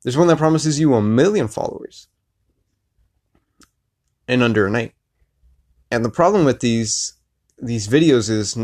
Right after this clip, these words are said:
I mean, first of all, they're clickbait, so they're kind of, that's kind of messed up. Second of all, it's literally impossible for anybody to grow an account that big overnight. It takes brains, it takes hard work, uh, it, it takes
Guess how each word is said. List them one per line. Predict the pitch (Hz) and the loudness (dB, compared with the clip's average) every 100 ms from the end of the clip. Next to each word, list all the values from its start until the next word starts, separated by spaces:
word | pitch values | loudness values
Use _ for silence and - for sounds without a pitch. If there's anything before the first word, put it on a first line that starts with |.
| - | -4
I | 110 | -2
mean, | 120 113 98 | -2 -2 -4
first | - 165 165 | -2 -2 0
of | 110 | -4
all, | |
they're | 98 | -4
clickbait, | 92 - 147 - 98 - | -6 -4 -4 -4 -6 -8
so | 110 | -8
they're | 101 | -8
kind | - 131 | -6 -6
of, | 104 - _ _ _ _ _ _ | -6 -10 _ _ _ _ _ _
that's | 104 | -14
kind | - 110 | -10 -8
of | |
messed | 101 98 139 | -8 -6 -2
up. | 113 - _ _ | -2 -6 _ _
Second | - 175 139 | 0 0 0
of | 107 | -2
all, | 104 123 _ _ _ _ _ _ - | -4 -6 _ _ _ _ _ _ -16
it's | 113 - | -8 -6
literally | 123 151 151 120 107 107 - | 0 0 2 0 -2 -6 -8
impossible | 110 - 117 120 107 101 | -8 -4 -2 -2 -4 -6
for | - | -2
anybody | 117 127 117 107 | 0 2 2 0
to | 104 | -2
grow | 120 117 104 107 - | -2 0 0 -4 -10
an | 110 | -8
account | 101 - 120 110 - _ | -8 -4 -4 -4 -12 _
that | - 135 135 | 0 2 2
big | 147 127 104 - - | 0 0 -2 -8 -2
overnight. | 127 113 110 98 - | -2 0 -2 -2 -2
It | 110 | -4
takes | 120 101 98 | -4 -4 -6
brains, | - 123 143 147 131 | -6 -2 0 0 -4
it | 110 | -8
takes | - 98 - | -8 -10 -12
hard | - 104 95 | -4 -4 -2
work, | 104 139 143 - _ - _ _ _ | 0 0 0 -10 _ -20 _ _ _
uh, | - 107 101 | -4 0 2
it, | 113 117 | 0 0
it | 110 110 113 | 0 0 -2
takes | - 123 113 - | -4 -4 -4 -6